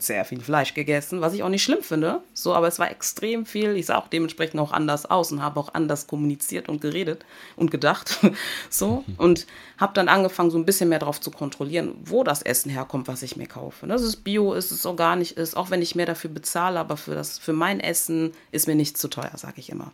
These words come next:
Speaker 1: Das ist auch wichtig. Man sollte wirklich in sein Essen sehr gut investieren.
Speaker 2: Das ist eine sehr gute Einstellung. Man sollte am Essen nicht sparen, in der
Speaker 1: Genau.
Speaker 2: Hinsicht, dass man die Qualität mindert, damit man mehr davon kauft.
Speaker 1: Ja.
Speaker 2: Dann lieber weniger essen, zum Beispiel weniger Fleisch,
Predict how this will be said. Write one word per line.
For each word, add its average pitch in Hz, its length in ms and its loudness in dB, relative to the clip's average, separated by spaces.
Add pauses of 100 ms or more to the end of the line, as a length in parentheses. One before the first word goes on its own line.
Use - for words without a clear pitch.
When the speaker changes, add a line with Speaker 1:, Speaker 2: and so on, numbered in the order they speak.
Speaker 1:
Das 139 140 -6
ist 147 120 -8
auch 139 180 -6
wichtig. 143 300 -4
Man 147 100 -6
sollte 170 240 -4
wirklich - 200 -10
in 160 60 -8
sein 151 160 -8
Essen 147 280 -6
sehr 143 160 -6
gut 147 140 -12
investieren. 143 520 -4 (500)
Speaker 2:
Das 101 140 -4
ist - 60 -4
eine 101 200 0
sehr 104 180 2
gute 110 240 0
Einstellung. 98 560 0
Man 98 140 2
sollte 113 320 2
am 101 160 -2
Essen 110 400 0
nicht 117 240 0
sparen, 139 720 2
in 117 160 2
der 113 140 8
Speaker 1:
Genau. 151 80 8
Speaker 2:
Hinsicht, 135 280 2
dass 117 160 2
man 110 240 0
die 104 80 -2
Qualität 113 640 2 (440)
mindert, 135 680 6 (140)
damit 113 280 2
man 104 360 0
mehr 117 300 6
davon 143 360 2
kauft. 147 360 -2 (200)
Speaker 1:
Ja. 165 220 6
Speaker 2:
Dann 196 180 4
lieber 127 460 4
weniger 117 760 4
essen, 113 640 0
zum - 160 -6
Beispiel 107 340 -2
weniger 110 340 4
Fleisch, 104 560 -4